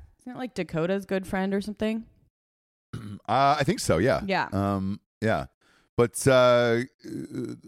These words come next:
Speaker 2: great time, awesome time, and, uh, and he bet his brother a thousand dollars on a Pac-Man game last night. So.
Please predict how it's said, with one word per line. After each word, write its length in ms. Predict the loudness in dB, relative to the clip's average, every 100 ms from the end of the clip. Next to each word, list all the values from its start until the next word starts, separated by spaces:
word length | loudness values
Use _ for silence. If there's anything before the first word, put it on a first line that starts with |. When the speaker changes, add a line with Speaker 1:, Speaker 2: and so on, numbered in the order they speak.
| -4
Speaker 2:
great 220 | 0 0
time, 380 | 2 2 0 -6 -12 _ _
awesome 340 | 0 2 -2 -2
time, 400 | 0 0 0 0
and, 220 | 0 2
uh, 400 | 4 4 2 0
and 120 | -2 -2
he 60 |
bet 220 | 0 0 0
his 120 | -4
brother 360 | 0 0 2 0
a 60 |
thousand 480 | 0 0 0 -2 0
dollars 400 | 0 0 -2 -4
on 100 | -6
a 60 | -8
Pac-Man 560 | -6 -6 -4 -6 -6
game 240 | -8 -6 -6
last 300 | -6 -8 -10
night. 220 | -10 -12
So. 380 | -14 -6 -4